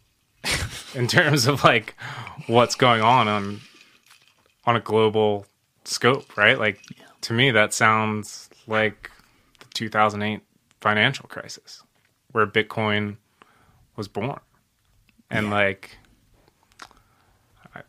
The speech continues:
Speaker 1: do you think Satoshi is, like, one guy? Do you think it's a group of people? Like, what's your opinion on that?
Speaker 2: Damn, I was gonna ask you that.
Speaker 1: I beat
Speaker 2: Um,
Speaker 1: you to it.
Speaker 2: the, I, I like the, the funny, like,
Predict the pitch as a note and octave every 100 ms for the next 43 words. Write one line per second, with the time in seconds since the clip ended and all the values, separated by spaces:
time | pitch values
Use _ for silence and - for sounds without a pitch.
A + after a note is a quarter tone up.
0 | _ - A#2+ A#2 D3+ F#3+ - A#2 B2 A#2
1 | - A2 G2+ F#2 G2 G#2 G#2 F#2+ G2 B2
2 | C3 A2 G2+ G2+ G2+ G2+ F2+ G2 G2 A2
3 | A#2 A2+ A#2 A2 G2 G2+ - G#2 F2+ G2+
4 | F#2+ - - F2 D2+ _ _ - B2 A2
5 | A2+ B2 A#2 F#2+ G#2+ A2+ A#2+ C3 - _
6 | B2+ - - B2+ B2 B2 A#2 G#2 F2 -
7 | - _ _ _ _ _ - _ _ _
8 | _ _ _ _ _ _ _ _ _ C#3
9 | B2+ C3 C3 B2+ B2+ A#2 - - C3 C3+
10 | D3 - C3 A#2 A2+ - - A2 C3+ -
11 | A#2 A#2 A#2 A2 A2+ G2+ -